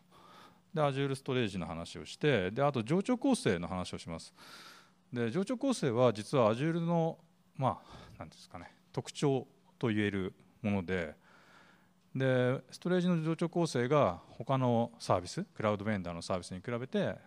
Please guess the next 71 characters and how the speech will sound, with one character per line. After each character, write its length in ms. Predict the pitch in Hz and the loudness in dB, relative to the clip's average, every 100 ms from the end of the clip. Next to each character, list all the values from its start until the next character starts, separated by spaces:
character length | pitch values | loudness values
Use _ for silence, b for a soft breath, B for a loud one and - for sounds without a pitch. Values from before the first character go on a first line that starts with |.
| - | -10
え 360 | 104 85 76 76 B B B _ _ _ _ | -6 -4 -6 -12 B B B _ _ _ _
ー、 20 | 110 | -4
柔 120 | 110 | -2
軟 140 | 95 | -2
性 120 | - | -2
が 100 | 82 | -6
あ 40 | 78 | -8
る 60 | |
っ 260 | 78 _ _ | -10 _ _
て 80 | 135 | -6
い 40 | |
う 40 | 156 | 0
の 80 | |
が 180 | 196 110 | 4 4
Azure 160 | 90 85 | 2 -6
の 80 | 80 | -10
特 180 | 78 | -14
徴 180 | - - | -14 -14
に 80 | 85 | -12
な 80 | 78 | -14
っ 40 | |
て 140 | - - | -14 -20
い 20 | |
ま 60 | - | -20
す。 160 | - b b b b _ | -20 b b b b _
で、 80 | 170 | 0
最 200 | 220 214 | 4 6
後 100 | 180 | 8
に 340 | 185 147 82 - _ | 6 4 0 -8 _
そ 140 | - | -2
の 140 | 131 117 | 0 2
上 140 | 131 | 2
に 220 | 147 143 | 2 0
構 180 | 113 107 | -2 -4
築 160 | - - | -4 -4
さ 140 | 101 | -4
れ 60 | 85 | -4
て 120 | 90 | -4
い 80 | 104 | -2
る 220 | 160 147 | -2 -2
イ 120 | 98 92 | -6 -6
ア 60 | |
ー 20 | 87 | -6
ス 100 | - | -10
の 120 | 73 | -16
デ 100 | 76 | -14
ィ 40 | |
ス 80 | - | -12
ク、 180 | 104 143 | -10 -12
仮 140 | - - | -10 -6
想 120 | 101 | -6
デ 80 | 87 | -6
ィ 40 | |
ス 80 | - | -10
ク 80 | - | -14
っ 40 | - - | -20 -14
て 80 | 82 | -14
い 140 | - | -14
う 80 | - - | -18 -16
も 120 | 90 | -8
の 100 | 113 | -2
の 200 | 156 - | -2 -2
紹 260 | - - | -6 -8
介 220 | - - - | -6 -8 -10
を 40 | |
し 140 | - - | -14 -14
ま 80 | - | -16
す 80 | |
と。 80 | - - b b b b b b b b b b _ - - | -18 -20 b b b b b b b b b b _ -20 -10
う 40 | |
ん。 40 | 101 | -10